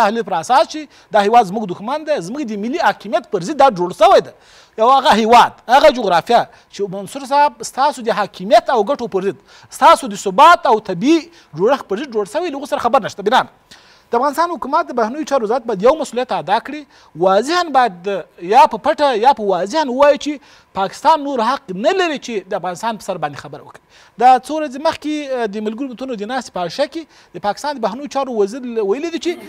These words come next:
د افغانستان قضیه زموږ د بهرني سیاست یوه مهمه اجنډا ده، یوه مهمه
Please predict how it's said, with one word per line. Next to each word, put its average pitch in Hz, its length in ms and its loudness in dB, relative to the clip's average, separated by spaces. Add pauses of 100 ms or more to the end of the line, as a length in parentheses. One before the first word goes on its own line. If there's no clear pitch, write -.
(220)
د 190 100 2
افغانستان 302 540 0
قضیه 262 420 -2
زموږ 285 240 -6
د 226 120 -2
بهرني 226 240 -4
سیاست 285 400 -6
یوه 190 120 -8
مهمه 180 300 -10
اجنډا 156 400 0
ده، - 40 -20 (300)
یوه 208 160 0
مهمه 226 240 0